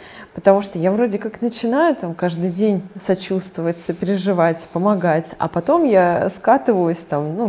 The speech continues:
в какую-то, там, что-то мне испортило настроение, да, и вот я уже не могу помочь человеку, там, или, там, я ему грубо отвечу, потому что, там,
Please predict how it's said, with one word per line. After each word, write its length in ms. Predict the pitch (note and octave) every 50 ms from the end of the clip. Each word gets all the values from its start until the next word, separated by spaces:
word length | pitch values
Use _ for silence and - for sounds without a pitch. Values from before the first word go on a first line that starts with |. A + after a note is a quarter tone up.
| E3 - -
в 140 | D3 D#3
какую-то, 480 | - - - - - A3 G#3+ G#3+ - E3
там, 180 | D3 D3 D#3+ C#3 C3 B2+ C3+ C3+ C3+ - E2 D2+ E2+ E2 - - - - - -
что-то 260 | - - A3 G#3+ A3 G3+
мне 160 | G3+ G3+ G3
испортило 360 | G3 G3 - B3+ C4+ C4 C4 A#3+ G#3+
настроение, 720 | F#3 F3 F3+ F#3 - - F#3 F3+ F3 E3+ E3 D#3 D3 C#3+ C#3
да, 220 | D3 D#3 F#3 G3
и 40 | F3+
вот 180 | D#3 F3 G#3 G3+
я 120 | F3 E3
уже 160 | E3 E3 D#3 E3
не 80 | F3
могу 260 | F3+ F#3 F3+ F3 D#3+ D#3
помочь 360 | - D#3+ D3+ D3+ D3 D3 D#3
человеку, 680 | - - - D3 D3 C#3+ C#3 C3+ C3 - - - -
там, 240 | - C3+ C3 C3 C3+
или, 360 | C#3 B2 C3+ C3 B2+ B2+ B2+ B2+
там, 180 | - - A#2+ B2+
я 120 | C3+ D3+
ему 200 | D#3+ F3 F3 F3
грубо 360 | F3 E3+ G3 F#3+ E3 E3 E3
отвечу, 420 | E3 E3 - D#3+ G3 A3+ G#3+ - F3
потому 340 | - D3 - D3 C3+ C3+ E3+
что, 180 | E3+ - -
там, 180 | E3+ - D3+ C3